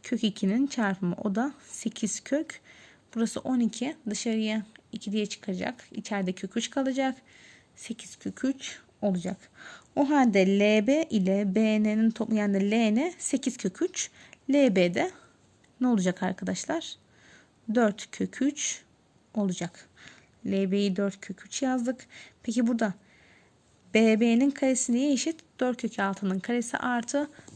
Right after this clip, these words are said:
dört kök üçün karesine eşit. Yazalım. B B'nin karesi eşittir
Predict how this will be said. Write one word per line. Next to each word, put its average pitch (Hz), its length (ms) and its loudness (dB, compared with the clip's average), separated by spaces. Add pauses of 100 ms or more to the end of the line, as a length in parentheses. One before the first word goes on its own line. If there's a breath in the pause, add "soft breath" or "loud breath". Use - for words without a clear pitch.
(160)
dört 233 220 0
kök - 220 -10
üçün 285 380 -4 (420 loud breath)
karesine 208 720 0 (100)
eşit. - 440 -6
Yazalım. 226 440 0 (1000 soft breath)
B 208 440 2
B'nin 208 640 2 (320 loud breath)
karesi 185 580 -2
eşittir - 680 0